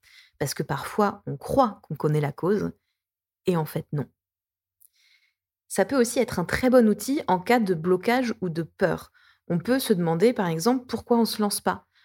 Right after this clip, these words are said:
pourquoi on a peur de ceci ou peur de cela. Ce qui peut, euh, nous amener à réaliser qu'on s'est peut-être laissé arrêter pour de mauvaises raisons. Alors, je mets « mauvaises » entre guillemets.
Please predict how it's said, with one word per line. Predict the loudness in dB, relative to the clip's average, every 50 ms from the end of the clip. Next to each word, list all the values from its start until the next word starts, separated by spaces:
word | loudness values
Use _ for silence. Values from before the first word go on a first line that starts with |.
| _ _ -20
pourquoi | -4 2 4 6 6
on | 6 4
a | 2 0
peur | 0 0 2 2 4
de | 2 0
ceci | 0 -2 -8 -8 -6 -6 -6
ou | -6
peur | -6 -4 -4 -4 -2 -2
de | -4
cela. | -4 -4 -4 -4 -4 -4 -4 -8 _ _ _ _ _ _ _ _ _ _
Ce | -20 -18 -8
qui | -4 -4 -4
peut, | -2 2 2 4 4 4 4
euh, | 4 4 4
nous | 6 6 4 4
amener | 2 2 2 2 2 2
à | 2
réaliser | 2 0 0 -2 -2 -2 -2 0 -2 -2 -2
qu'on | -4 0 2 2 2 2 -2 -4
s'est | -4 -4 -4 -4
peut-être | -4 -4 -4 0
laissé | 2 2 2 2 0 -2 0
arrêter | 0 0 0 -2 0 0 0 -2 -2 -4 -8 -20 -20 _ _ _
pour | -8 -6 -2
de | 2 2 4
mauvaises | 4 4 6 6 6 6 6 4 2 2 0
raisons. | -2 -2 0 0 2
Alors, | 2 2 0
je | 0 -2
mets « | -2 -2 0
mauvaises » | 0 2 2 2 2 2 0 0 -4 -6 -8
entre | -8 -10 -8 -6 -6 -6 -6 -6 _ -16
guillemets. | -12 -8 -4 -4 -2 -2 0 0 0 0 -2